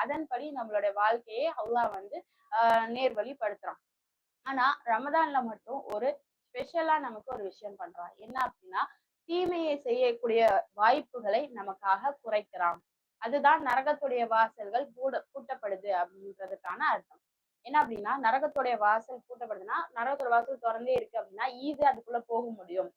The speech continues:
அதுல போறவங்களோட எண்ணிக்கை அதிகமா இருக்கும். ஆனா இந்த ரமதான்ல அல்லாஹ் என்ன செய்றான் அப்படின்னா, நம்ம தவறு செய்யக்கூடிய வாய்ப்புகளை, டெம்ப்டேஷன், நமக்கு நிறைய ஆசைகள், விருப்பங்கள், நம்மள அறியாம செய்யக்கூடிய, அஹ், தவறுகள், அது எல்லாத்துக்கான வழியையும் அல்லாஹ் மூடி வைக்கிறான்.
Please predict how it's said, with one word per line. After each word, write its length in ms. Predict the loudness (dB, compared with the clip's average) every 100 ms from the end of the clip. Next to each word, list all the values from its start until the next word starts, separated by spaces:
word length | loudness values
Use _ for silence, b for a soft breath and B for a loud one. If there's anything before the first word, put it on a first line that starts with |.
| _ _ _
அதுல 320 | 2 4 4
போறவங்களோட 640 | 4 6 8 8 6 2 2
எண்ணிக்கை 320 | -2 -4 -2
அதிகமா 420 | -2 -4 -6 0
இருக்கும். 280 | 0 -2 -20 _ _
ஆனா 200 | -2 2
இந்த 160 | 2 4
ரமதான்ல 480 | 4 4 2 4 4
அல்லாஹ் 240 | 4 2
என்ன 220 | 0 -8 -6
செய்றான் 220 | -4 -4
அப்படின்னா, 300 | -6 -4 -4
நம்ம 200 | -4 -8
தவறு 400 | -4 -2 2 0
செய்யக்கூடிய 600 | 0 -6 -6 -6 -12 -2
வாய்ப்புகளை, 600 | 2 2 2 _ -4 -4 -2
டெம்ப்டேஷன், 720 | -10 -10 -4 -2 -2 -6 -18 -18 _ _
நமக்கு 220 | -6 -2
நிறைய 440 | 0 0 0 2 2
ஆசைகள், 560 | 6 4 2 -4 -4 -4
விருப்பங்கள், 560 | -4 -6 -8 -4 -2 -2 _ _
நம்மள 240 | 2 6
அறியாம 440 | 8 6 4 2 0
செய்யக்கூடிய, 640 | 0 2 2 -2 -6 0 2 6 4 4
அஹ், 240 | 0 0 -2
தவறுகள், 540 | 0 2 2 0 0
அது 220 | -2 -4
எல்லாத்துக்கான 1040 | -4 -2 0 0 0 -2 0 0 -2 -6 -4
வழியையும் 640 | -2 -4 -8 -10 -12 -12 -12
அல்லாஹ் 340 | -6 -6 -6
மூடி 240 | -10 -10
வைக்கிறான். 480 | -8 -8 -10 -10 -10